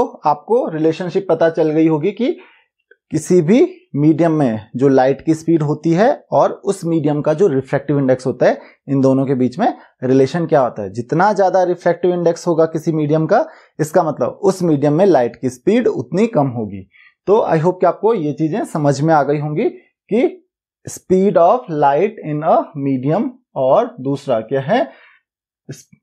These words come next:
रिफ्रैक्टिव इंडेक्स, इन दोनों के बीच में रिलेशनशिप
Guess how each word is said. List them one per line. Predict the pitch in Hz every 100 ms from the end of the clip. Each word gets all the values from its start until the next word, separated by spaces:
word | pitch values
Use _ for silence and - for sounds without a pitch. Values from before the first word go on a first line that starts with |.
| _ _ _
रिफ्रैक्टिव | 127 139 160 - 156
इंडेक्स, | 139 143 226 -
इन | 131 143
दोनों | 135 131 135
के | 143
बीच | 127 123
में | 185 254 175
रिलेशनशिप | 135 120 117 131 123 214